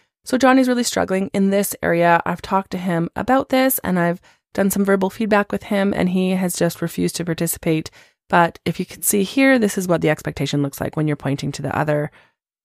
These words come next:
notebook." It really helps show what the class is capable of doing and that you're not requiring, you know, the moon from Johnny,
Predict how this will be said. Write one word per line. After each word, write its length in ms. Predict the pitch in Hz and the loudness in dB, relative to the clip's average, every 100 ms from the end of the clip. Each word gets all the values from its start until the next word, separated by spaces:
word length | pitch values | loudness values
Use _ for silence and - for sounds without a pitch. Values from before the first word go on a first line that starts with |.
| _ | _
notebook." 500 | 185 220 - 277 285 - | -2 0 4 2 2 -2
It 120 | 190 | -4
really 260 | 185 214 285 | 2 2 2
helps 420 | 285 - - - - - - | 0 -2 -2 -4 -10 -16 -14
show 720 | - - 175 156 156 156 160 - _ | -8 -2 2 4 4 2 0 -8 _
what 180 | - 175 | -2 -2
the 60 | 175 | 0
class 320 | - 160 156 | 0 0 0
is 100 | - | -6
capable 420 | - 160 - 156 | -4 -4 -2 -2
of 120 | 156 | -2
doing 420 | 151 156 156 220 - | -2 0 2 0 0
and 120 | 175 | 0
that 80 | 160 | 0
you're 120 | 156 | 2
not 300 | 156 156 - | 2 2 0
requiring, 680 | - 156 - 143 147 143 139 | -2 0 2 2 2 2 0
you 80 | 135 | 0
know, 180 | 127 127 | 0 0
the 80 | 143 | 2
moon 440 | 170 247 214 175 | 4 6 4 2
from 160 | 165 156 | 0 0
Johnny, 360 | 151 143 143 | 0 0 -4